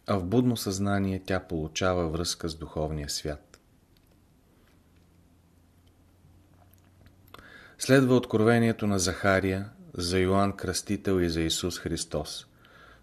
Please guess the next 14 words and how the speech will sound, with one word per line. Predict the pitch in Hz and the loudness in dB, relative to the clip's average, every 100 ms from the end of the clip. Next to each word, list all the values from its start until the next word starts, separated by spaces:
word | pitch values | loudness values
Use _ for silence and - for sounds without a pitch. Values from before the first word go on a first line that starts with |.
| - | 2
То | 110 | 6
е | |
описано | 110 107 107 107 107 98 98 | 6 6 2 0 0 0 -2
последния | 92 - 95 92 92 | -6 2 2 2 0
начин. | 90 82 80 71 71 - - _ _ _ _ _ _ _ _ _ _ _ _ - - - _ | -2 -4 -4 -8 -10 -16 -20 _ _ _ _ _ _ _ _ _ _ _ _ -20 -20 -20 _
Тогава | 98 92 107 110 | -4 4 6 6
баща | 101 98 - 104 | 4 0 0 2
му | 104 | 2
Захари | 95 95 - 101 98 98 98 - _ _ _ - | 2 -2 2 4 4 0 -6 -18 _ _ _ -8
се | - 95 | 0 2
изпълни | 92 - - 113 101 78 69 - _ - _ _ _ - | 2 0 4 4 4 0 -6 -14 _ -20 _ _ _ -10
със | - 90 | -4 -2
Святия | - 95 95 - 87 | 2 2 2 0 -2
Дух | 73 90 - - | -2 -4 -4 -14